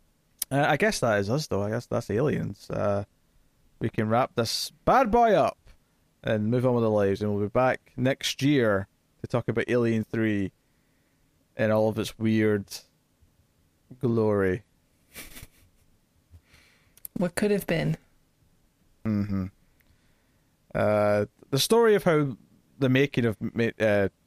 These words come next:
Speaker 1: Alien Three is far more interesting than Alien Three itself.
Speaker 2: Is there a
Speaker 1: Uh,
Speaker 2: documentary?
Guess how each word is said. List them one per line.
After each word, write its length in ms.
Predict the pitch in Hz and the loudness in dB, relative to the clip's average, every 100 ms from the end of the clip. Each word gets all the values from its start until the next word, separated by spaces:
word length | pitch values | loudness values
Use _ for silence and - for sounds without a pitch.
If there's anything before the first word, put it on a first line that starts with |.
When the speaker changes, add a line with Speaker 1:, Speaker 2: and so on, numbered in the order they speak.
| _ _ _ _ _ | _ _ _ _ _
Speaker 1:
Alien 300 | 120 113 110 | 0 2 0
Three 280 | 104 104 101 | -2 -2 0
is 220 | 101 - - _ | -2 -4 -14 _
far 160 | 127 127 | 0 2
more 200 | 131 117 | 2 2
interesting 500 | 113 - 104 - 107 | 0 0 -2 -2 -4
than 100 | 104 | -2
Alien 260 | 104 104 101 | 0 0 -4
Three 220 | - 98 | -4 -4
itself. 340 | 87 - 98 - - _ _ _ _ - - - | -4 -2 -2 -4 -14 _ _ _ _ -20 -20 -2
Speaker 2:
Is 100 | 254 | 0
there 160 | 262 262 | 2 2
a 20 | |
Speaker 1:
Uh, 20 | |
Speaker 2:
documentary? 680 | 262 247 247 233 233 247 | 2 0 0 0 0 -2